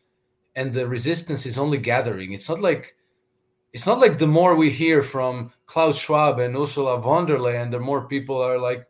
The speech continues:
"Oh, yeah, that sounds good, uh, reasonable. I think I'm gonna go along." No, the more people hear them, the more people say, like, "Are these people mad?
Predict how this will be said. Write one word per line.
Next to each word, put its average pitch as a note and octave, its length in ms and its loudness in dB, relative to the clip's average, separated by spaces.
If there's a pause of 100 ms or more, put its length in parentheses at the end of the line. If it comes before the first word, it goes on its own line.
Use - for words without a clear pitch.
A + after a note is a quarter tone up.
"Oh, F#3+ 180 -2
yeah, F#3+ 280 0
that D3 180 -4
sounds D3 240 -6
good, C3+ 340 -4
uh, A#2 260 -4
reasonable. C3 560 -6
I B2 60 0
think D3+ 240 -8
I'm D3 80 -8
gonna B2 160 -6
go B2 160 -2
along." A#2+ 320 0 (460)
No, A3 160 4
the D3+ 80 0
more G3+ 180 2
people G3+ 240 -2
hear G3+ 240 0
them, C#3+ 220 0
the C#3 100 -4
more E3 180 0
people F3 280 -6
say, F#3 160 -4
like, D3 180 0
"Are B2 100 -2
these D3 160 -6
people D3 320 -4
mad? D#3+ 460 0